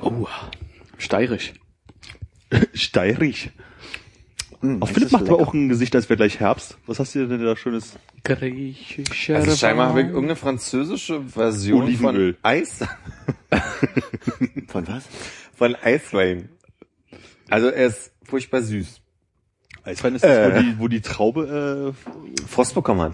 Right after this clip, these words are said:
Speaker 2: Naja. Ich dachte, das wär ein Makel bei Wein.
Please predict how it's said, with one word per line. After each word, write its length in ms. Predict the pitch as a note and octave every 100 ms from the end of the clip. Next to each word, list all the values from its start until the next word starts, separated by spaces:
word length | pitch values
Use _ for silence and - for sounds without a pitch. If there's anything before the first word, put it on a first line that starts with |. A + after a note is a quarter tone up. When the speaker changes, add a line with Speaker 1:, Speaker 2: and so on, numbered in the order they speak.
| -
Speaker 2:
Naja. 300 | A2 D#3 G2 F#2 - - - - - - - - - -
Ich 60 |
dachte, 160 | G#2+ B2+
das 140 | G2+
wär 80 | G2
ein 60 | F2+
Makel 300 | D#2+ - A2
bei 160 | E2+
Wein. 240 | E2+ F2